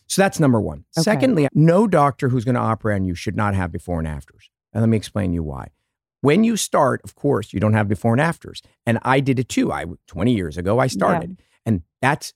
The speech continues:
Speaker 1: my problem.
Speaker 2: Right.
Speaker 1: You do not need to be the one who gives them necessarily their, their before and afters. They'll get it.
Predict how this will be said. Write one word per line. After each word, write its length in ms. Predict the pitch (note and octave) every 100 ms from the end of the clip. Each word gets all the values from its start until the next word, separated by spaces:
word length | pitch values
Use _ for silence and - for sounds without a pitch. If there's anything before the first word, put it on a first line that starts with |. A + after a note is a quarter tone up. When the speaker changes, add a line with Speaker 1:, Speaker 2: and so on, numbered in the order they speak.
| -
Speaker 1:
my 280 | A#2+ C#3+ D3+
problem. 640 | - G2+ G#1+ - A#1+ - - _
Speaker 2:
Right. 260 | E3+ C#3 - _ -
Speaker 1:
You 480 | F#2+ A2 E3+ C#3+
do 160 | A#2+ A#2
not 260 | G#2+ A#2+ A2+
need 220 | B2 G#2
to 80 | F#2
be 160 | A2+
the 100 | G#2+
one 400 | G2 C3 A2 G2+ - _
who 120 | B2
gives 400 | G2+ D3 C3+ G2+
them 240 | A2 G#2 G#2
necessarily 580 | G#2 G#2 - A2 G#2+
their, 140 | G2 F#2+
their 160 | F#2+
before 320 | F2 F#2 E2+ F2+
and 80 |
afters. 400 | A#2+ A2+ - - _
They'll 240 | A#2+ G#3 A3
get 260 | E3 C#3
it. 260 | E2+ -